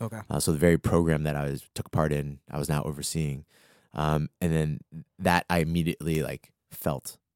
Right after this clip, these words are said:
Speaker 2: at home,
Speaker 1: Mm-hmm.
Speaker 2: right? Um, because, uh, I could be, I could truly be myself. Um, and I remember w-,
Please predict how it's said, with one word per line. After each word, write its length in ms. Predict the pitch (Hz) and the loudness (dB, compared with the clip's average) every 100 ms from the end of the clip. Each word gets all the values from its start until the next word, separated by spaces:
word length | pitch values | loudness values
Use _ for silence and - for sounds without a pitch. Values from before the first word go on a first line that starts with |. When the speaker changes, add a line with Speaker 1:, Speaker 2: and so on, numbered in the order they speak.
| _ _ _ _ - | _ _ _ _ -8
Speaker 2:
at 120 | 73 | -8
home, 380 | 73 69 65 - _ - | -4 -6 -6 -14 _ -8
Speaker 1:
Mm-hmm. 160 | 127 113 | -6 -4
Speaker 2:
right? 260 | 76 76 - | -2 -4 -6
Um, 320 | 78 69 71 64 | -8 -6 -6 -10
because, 560 | - 76 85 71 71 - _ _ _ _ - | -12 -8 -4 -2 -4 -8 _ _ _ _ -8
uh, 180 | 76 71 | -6 -4
I 60 | - | -4
could 140 | 73 | -2
be, 300 | 85 80 78 - | 0 0 -2 -8
I 60 | |
could 240 | - 78 73 - | -6 -4 -4 -4
truly 440 | - - 90 85 | -4 2 2 2
be 160 | 73 78 | 0 -2
myself. 600 | 71 71 71 65 - - - | -2 -2 -2 -4 -10 -20 -12
Um, 580 | 76 71 76 71 69 - - | -6 -4 -4 -6 -10 -12 -8
and 320 | 76 71 69 _ _ - | -4 -4 -6 _ _ -4
I 40 | 82 | 0
remember 680 | 82 82 82 80 78 78 - | 2 4 4 4 2 0 -6
w-, 300 | 82 82 | -6 -4